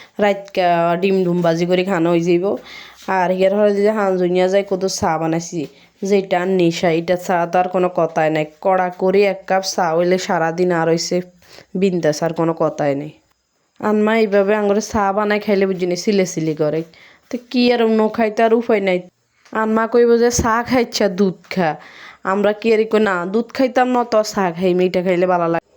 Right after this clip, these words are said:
তো চা নাস্তা খাই হিয়ার আর চলে গেছে। আজ যে কোগা কলের সেমাই বানাই, অনেক বছর আর এই সেমাই দেখছি বানাই, মেশিন আছে।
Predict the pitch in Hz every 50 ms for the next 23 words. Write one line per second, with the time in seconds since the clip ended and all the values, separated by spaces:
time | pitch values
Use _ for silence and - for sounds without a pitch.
0 | _ _ _ _ _ - 226 220 220 220 220 220 - 233 214 214 220 226 226 226
1 | 226 - 240 - 214 220 226 226 247 240 220 214 208 208 208 208 220 - 262 240
2 | 220 208 185 202 196 - 208 208 202 202 196 196 190 180 180 196 185 190 - 214
3 | 208 190 180 - - 185 170 170 170 170 170 180 180 170 165 160 160 160 160 -
4 | - 190 202 208 226 247 247 233 220 226 220 220 - 214 208 214 208 214 214 220
5 | 214 - 190 175 175 170 170 175 180 180 180 - - 196 190 180 185 170 160 156
6 | 151 156 160 165 175 175 170 180 175 165 170 - 165 165 160 160 - - 143 -